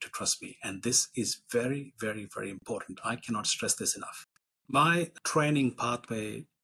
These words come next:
uh, through medicine, through postgraduate, uh, medicine, through surgery, through surgical research, and through plastic surgical training has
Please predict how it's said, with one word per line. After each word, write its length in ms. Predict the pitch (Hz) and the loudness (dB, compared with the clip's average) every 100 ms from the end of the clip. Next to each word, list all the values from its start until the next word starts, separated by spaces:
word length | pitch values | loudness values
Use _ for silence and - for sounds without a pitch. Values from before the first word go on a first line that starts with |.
| - | -10
uh, 180 | 113 107 - | -8 -6 -6
through 140 | 110 | -4
medicine, 760 | 98 110 131 127 123 113 110 107 | -2 0 2 4 4 2 -2 -4
through 180 | - 92 | -8 -8
postgraduate, 1160 | - 107 - - - 110 120 123 - 101 - - | -6 -2 -2 -4 -10 -6 -4 -4 -6 -10 -10 -8
uh, 360 | 98 95 98 101 160 | -6 -8 -10 -14 -8
medicine, 460 | 113 104 101 104 95 | -6 -2 -2 -2 -4
through 140 | - | -2
surgery, 800 | - - 135 123 - 127 123 117 | 0 2 2 0 -2 0 0 -2
through 200 | - 98 | -6 -2
surgical 580 | 90 117 101 - - 92 | 0 0 -2 -8 -10 -12
research, 640 | 95 - - 139 123 127 - - - - - - | 0 2 2 2 -2 -4 -6 -12 -14 -16 -18 -8
and 300 | - 104 98 - - | -2 -2 -2 -6 -4
through 400 | - 104 98 90 _ - | -2 0 -2 -6 _ -14
plastic 380 | - 101 - 113 | -6 -2 -2 0
surgical 420 | - 101 - - 95 | 0 0 -4 -8 -10
training 460 | - - 117 113 101 | -6 -2 0 0 -2
has 480 | - 101 101 - | -6 -6 -2 0